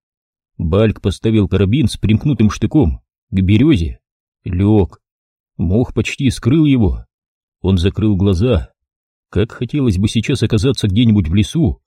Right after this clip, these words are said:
в окрестностях Байденвайлера. Кайзер сидел на корточках, держа карабин на коленях, и раскуривал свою трубку. Он прислушивался к звукам леса. Его напарник лежал в мху с закрытыми глазами.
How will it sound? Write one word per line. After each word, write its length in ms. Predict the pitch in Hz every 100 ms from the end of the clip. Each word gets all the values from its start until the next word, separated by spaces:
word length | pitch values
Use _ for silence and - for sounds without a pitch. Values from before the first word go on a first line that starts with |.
| _ _ _
в 80 | 90
окрестностях 680 | - 147 - 131 - 107
Байденвайлера. 920 | 82 147 120 120 135 139 98 85 62 - _ _ _ _ _ _ _ _ _ _ _ _ _ _
Кайзер 580 | - 85 101 80 98 87
сидел 340 | - 90 104
на 100 | 101
корточках, 680 | 90 135 - 104 - 67 - _ _ -
держа 360 | 98 95 131
карабин 400 | - 98 101 135
на 80 | 98
коленях, 540 | 104 135 110 71 - _ _ _
и 80 | -
раскуривал 500 | 95 - 165 151 104
свою 320 | 95 92 127 139
трубку. 640 | 98 101 - 101 76 - _ _ _ _ _
Он 220 | 87 104
прислушивался 720 | 117 110 - 135 - 117 98 101
к 80 |
звукам 380 | 78 139 113 110
леса. 420 | 143 98 76 62 - _ _ _ _ _ -
Его 300 | 98 90 127
напарник 500 | - 135 123 120 110
лежал 300 | 107 135 113
в 80 | 113
мху 260 | - 143
с 60 | 90
закрытыми 480 | 101 - 131 110 98
глазами. 640 | 104 95 147 117 65